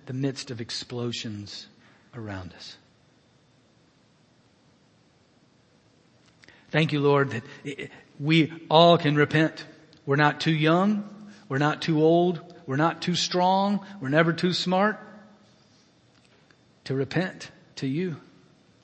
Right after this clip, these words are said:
to grow closer to you, to live your better way. And Lord, we take th-, this moment, we pray for David Welch.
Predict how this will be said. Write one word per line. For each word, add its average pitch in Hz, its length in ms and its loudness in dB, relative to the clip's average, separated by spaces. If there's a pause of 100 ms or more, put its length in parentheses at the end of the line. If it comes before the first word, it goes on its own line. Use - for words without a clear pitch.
(1120)
to 131 80 -12
grow 139 180 -4
closer 135 500 -6 (480)
to - 80 -10
you, 120 260 -4 (260)
to 135 180 -4 (920)
live 143 320 0
your 131 140 -2
better 120 300 -6
way. 98 280 -10 (4000)
And 143 100 -2
Lord, 147 120 2
we 135 80 0
take 156 300 2 (200)
th-, 156 160 -2
this 151 180 -4
moment, 160 320 4
we 135 100 0
pray 156 340 2
for - 260 -8
David 147 300 4
Welch. 165 480 4